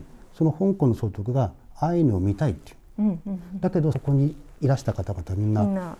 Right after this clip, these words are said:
Speaker 1: 旭川の方に移っていただかなきゃいけなくなったので、どうしようって時に、
Speaker 2: うん。
Speaker 1: 江別の、江別ってわかるでしょ？
Speaker 2: はい。
Speaker 1: 津石狩って知ってる？
Speaker 2: はい。
Speaker 1: どういうとこですか？
Speaker 2: 聞いたことあります。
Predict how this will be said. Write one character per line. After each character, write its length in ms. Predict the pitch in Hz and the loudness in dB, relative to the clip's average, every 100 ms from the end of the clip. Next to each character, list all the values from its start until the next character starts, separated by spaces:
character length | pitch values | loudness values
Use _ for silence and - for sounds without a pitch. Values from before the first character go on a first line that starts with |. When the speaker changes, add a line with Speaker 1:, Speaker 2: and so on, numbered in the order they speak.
| - | -8
Speaker 1:
旭 360 | 110 131 113 202 | -4 -2 -4 -2
川 200 | 80 85 | -2 -4
の 60 | |
方 200 | 73 92 | -4 -2
に 80 | 110 | 0
移 100 | 98 | 0
っ 20 | |
て 280 | - - 98 | -4 -10 -8
い 40 | |
た 100 | 82 90 | -6 -8
だ 80 | |
か 100 | - | -4
な 80 | 98 | -4
き 80 | 87 | -4
ゃ 40 | |
い 20 | 80 | -6
け 100 | 92 | -6
な 100 | 92 | -6
く 120 | 85 - | -10 -10
な 100 | 92 | -14
っ 20 | |
た 140 | - 78 | -10 -10
の 100 | 80 | -6
で、 160 | 90 - - - - - - - | -6 -8 -20 -20 -20 -20 -20 0
ど 140 | 127 | 4
う 60 | 170 | 4
し 160 | - 95 | 4 0
よ 80 | |
う 20 | 76 | 0
っ 20 | |
て 240 | - - | -10 -12
時 200 | - - | -12 -4
に、 120 | 98 92 | -2 -2
Speaker 2:
う 80 | |
ん。 100 | 165 165 - - _ - - - - - | -4 -12 -20 -20 _ -20 -20 -20 -14 -2
Speaker 1:
江 80 | 151 | 2
別 420 | 165 - - 82 | 2 0 -4 -4
の、 260 | 82 90 71 - - - - - | 2 0 0 -12 -20 -20 -20 -2
江 80 | 131 | 2
別 160 | 135 - | 2 0
っ 20 | |
て 60 | 90 | -8
わ 80 | 80 | -8
か 80 | |
る 40 | - | -12
で 60 | - | -6
し 40 | |
ょ？ 40 | |
Speaker 2:
は 40 | - | -6
い。 40 | - - - - | -6 -20 -20 -20
Speaker 1:
津 220 | - 127 | 0 4
石 180 | 175 - | 4 2
狩 160 | 104 85 | 0 0
っ 40 | |
て 180 | - - | -4 -16
知 60 | - | -14
っ 20 | |
て 100 | 71 | -10
る？ 120 | - - - - | -10 -12 -20 -16
Speaker 2:
は 200 | - 170 | -8 -8
い。 80 | - - - - | -8 -14 -16 0
Speaker 1:
ど 80 | 110 | 0
う 20 | |
い 20 | |
う 40 | - | 2
と 100 | 185 | -4
こ 60 | |
で 80 | 180 | -6
す 60 | 180 | -6
か？ 20 | |
Speaker 2:
聞 40 | |
い 20 | |
た 60 | 160 | -4
こ 0 | |
と 0 | |
あ 40 | |
り 60 | 160 | -6
ま 60 | 165 | -8
す。 260 | - - | -12 -18